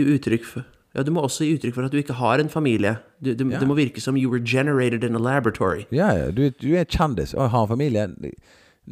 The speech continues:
Speaker 2: Sikkert ikke. Han er bare liksom bare en, en gud, på en måte. Bare helt sånn
Speaker 1: Ja, han er bare en gud.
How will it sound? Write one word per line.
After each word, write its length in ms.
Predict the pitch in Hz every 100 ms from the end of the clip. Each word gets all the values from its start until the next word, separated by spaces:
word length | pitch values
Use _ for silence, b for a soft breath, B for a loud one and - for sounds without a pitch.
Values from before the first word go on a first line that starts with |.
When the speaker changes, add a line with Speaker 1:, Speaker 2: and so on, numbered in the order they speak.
| - - - - - 52 50
Speaker 2:
Sikkert 340 | - 185 110
ikke. 220 | 107 127
Han 100 | 127
er 100 | 170 139
bare 180 | 127 135
liksom 180 | 131
bare 200 | 131 135 131
en, 160 | 110 - _ _ _ _ _ -
en 220 | - 117 113
gud, 320 | 143 87 -
på 80 | 67
en 60 | -
måte. 280 | - - 92
Bare 160 | 123 123
helt 120 | 127 120
sånn 340 | 104 92 82 - _ -
Speaker 1:
Ja, 140 | - 143
han 60 |
er 60 | 165
bare 80 | 170
en 80 | 135
gud. 280 | 135 185